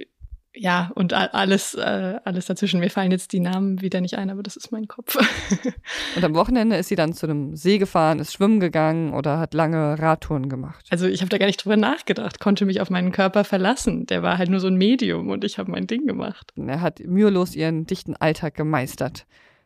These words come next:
Speaker 2: Bis sie dann im März zwanzig zwanzig nach einem Meeting plötzlich so erschöpft war, dass sie sich ganz schlagartig hinlegen musste.
Speaker 1: Ich bin zehn Tage lang, äh, eigentlich nicht aufgestanden.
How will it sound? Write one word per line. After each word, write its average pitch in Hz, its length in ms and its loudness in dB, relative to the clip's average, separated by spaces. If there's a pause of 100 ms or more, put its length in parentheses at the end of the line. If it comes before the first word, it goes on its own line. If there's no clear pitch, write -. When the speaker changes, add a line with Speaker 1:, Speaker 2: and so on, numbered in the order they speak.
(160)
Speaker 2:
Bis - 460 0
sie 185 180 -2
dann 190 300 2
im 185 180 2
März 196 440 0
zwanzig 220 440 0
zwanzig 190 640 0
nach 180 140 -2
einem 180 200 0
Meeting 202 520 -2
plötzlich - 440 -4
so 226 140 4
erschöpft 240 540 0
war, 160 260 0
dass - 220 -2
sie 180 40 -10
sich 170 240 -8
ganz 202 260 0
schlagartig 175 540 0
hinlegen 160 380 0
musste. - 360 -8 (140)
Speaker 1:
Ich - 160 -8
bin 185 140 4
zehn 202 260 4
Tage 180 320 -2
lang, 175 540 -4 (180)
äh, 165 320 -6 (100)
eigentlich 175 380 -4
nicht - 160 -6
aufgestanden. 208 960 0